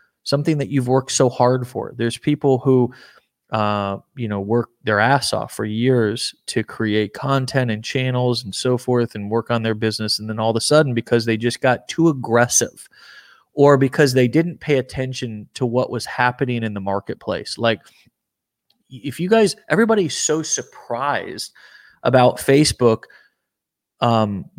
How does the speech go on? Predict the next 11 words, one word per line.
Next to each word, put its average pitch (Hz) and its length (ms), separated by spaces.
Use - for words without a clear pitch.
being 147 340
more 135 240
aggressive 113 640
with 113 140
their 107 160
algorithm 110 840
in 117 200
shutting 120 400
down 113 240
ad 120 200
accounts, - 580